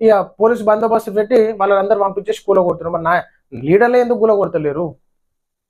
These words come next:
చెరువులలో కట్టినటువంటి కాలేజీలు ఎందుకు కూలగొడతలేరు? మల్లారెడ్డి కాలేజీలు ఏమైనాయి? పల్లా రాజేశ్వరరెడ్డి కాలేజీలు ఏమైనాయి? ఓవైసీ కాలేజీలు ఏమైనాయి? చెర్లలో లేవా? ఎఫ్టీఎల్ బఫర్ జోన్లలో గవర్నమెంట్ జాగాలలో కబ్జాలు చేసి కట్టిరు.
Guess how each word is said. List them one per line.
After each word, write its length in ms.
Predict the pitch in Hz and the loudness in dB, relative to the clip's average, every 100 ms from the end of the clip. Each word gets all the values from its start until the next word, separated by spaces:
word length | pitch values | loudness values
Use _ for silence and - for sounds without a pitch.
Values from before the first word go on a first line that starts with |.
| _ _ _ - | _ _ _ -2
చెరువులలో 480 | 185 240 240 233 226 | 2 4 2 2 0
కట్టినటువంటి 540 | - 196 208 190 185 | -2 -4 -4 -2 -4
కాలేజీలు 460 | 170 151 185 240 226 | -2 0 2 2 0
ఎందుకు 160 | 226 196 | 0 0
కూలగొడతలేరు? 720 | 196 180 165 165 151 175 147 _ _ 151 | 0 0 -2 -2 -2 -4 -8 _ _ -2
మల్లారెడ్డి 480 | 160 214 233 220 226 | 2 2 0 -4 -2
కాలేజీలు 440 | 196 214 208 196 | 0 0 0 -2
ఏమైనాయి? 340 | 180 156 170 | -2 -2 -4
పల్లా 280 | 165 151 180 | -4 0 2
రాజేశ్వరరెడ్డి 640 | 170 165 214 214 220 214 202 | 2 0 -2 0 0 0 0
కాలేజీలు 400 | 175 175 165 156 | -2 -2 -6 -8
ఏమైనాయి? 320 | 160 165 - _ _ | -8 -12 -14 _ _
ఓవైసీ 340 | 156 214 226 226 | 0 2 0 0
కాలేజీలు 420 | 208 196 185 165 | 0 -2 -4 -6
ఏమైనాయి? 300 | 147 143 127 | -6 -8 -12
చెర్లలో 400 | - 151 202 208 | -14 -2 0 2
లేవా? 320 | 185 190 180 - _ _ _ _ _ _ _ 160 | 0 -2 -4 -10 _ _ _ _ _ _ _ -6
ఎఫ్టీఎల్ 360 | - 208 190 | 2 2 2
బఫర్ 280 | 165 165 175 | -2 -2 0
జోన్లలో 360 | 180 175 175 185 - _ _ _ _ _ _ _ _ - | -2 -2 -2 -4 -10 _ _ _ _ _ _ _ _ -4
గవర్నమెంట్ 340 | 143 185 226 208 | 0 2 2 2
జాగాలలో 340 | 214 220 214 | 2 2 -2
కబ్జాలు 400 | 208 180 202 208 | -4 -2 0 0
చేసి 160 | 202 196 | -2 -2
కట్టిరు. 360 | 190 190 190 | -2 -4 -6